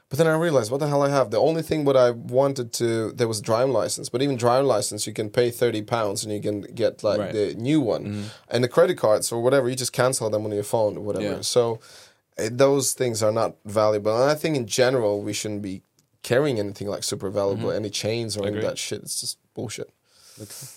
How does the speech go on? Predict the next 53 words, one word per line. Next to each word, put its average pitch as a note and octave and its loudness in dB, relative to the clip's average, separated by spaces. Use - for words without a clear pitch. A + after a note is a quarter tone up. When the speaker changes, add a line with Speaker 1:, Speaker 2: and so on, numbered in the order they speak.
Speaker 1:
But B2 2
yeah, B2+ 4
exactly. A#2 -2
Like, G#2 0
I D#3 6
don't, F#3 4
Speaker 2:
Yeah. - 0
Speaker 1:
I D3+ 4
don't F3 2
wear D3 4
any C#3+ 2
jewelries. A#2+ 0
I B2+ 4
used C#3 0
to C3+ 0
have, B2 4
like, A2 0
earrings A#2+ 0
and B2+ -2
stuff, C3+ 2
and A2 -4
then A2 0
actually B2 0
one B2+ 4
of B2 2
my A2 2
earrings A2+ 0
got G#2 -2
ripped A#2+ 0
out A#2 4
by G#2+ 2
my G2+ -4
karate G#2 0
coach. - -2
So A2 0
I G#2+ 2
came G#2+ 0
in, A2+ 2
I, - -2
w-, G#2 2
I G#2 2
forgot A2 0
to G2+ -6
take A#2 2
it B2 4
Speaker 2:
Really? A#2 4
Speaker 1:
out. A#2 2
Yeah, G#2+ 2
he A2 -4
was A2+ -4
like, F#2+ 2
"Come A2+ 0
here," A2+ 2